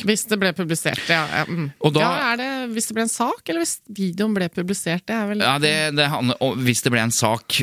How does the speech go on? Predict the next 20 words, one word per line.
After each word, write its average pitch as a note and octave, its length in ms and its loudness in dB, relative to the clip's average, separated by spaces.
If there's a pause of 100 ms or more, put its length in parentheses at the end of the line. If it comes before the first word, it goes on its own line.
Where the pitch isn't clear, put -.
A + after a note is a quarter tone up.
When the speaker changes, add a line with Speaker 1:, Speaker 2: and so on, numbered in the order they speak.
Speaker 2:
fordi, C3 320 4
Speaker 1:
Ja, B2+ 100 0
ok. - 80 -2
Speaker 2:
og B2+ 80 2
det C3+ 80 6
er C#3 120 2
litt C3+ 200 0
av C#3 80 4
det C3 120 2
spørsmålet A#2+ 460 2
går C3 160 2
på, F3 160 4
fordi C#3+ 200 2
det, B2+ 300 2
Speaker 1:
Mm. B2 380 2
Speaker 2:
eh, - 40 -2
Clara B2+ 500 2
lurer C#3 220 2
på C#3 100 4
da, F3+ 140 6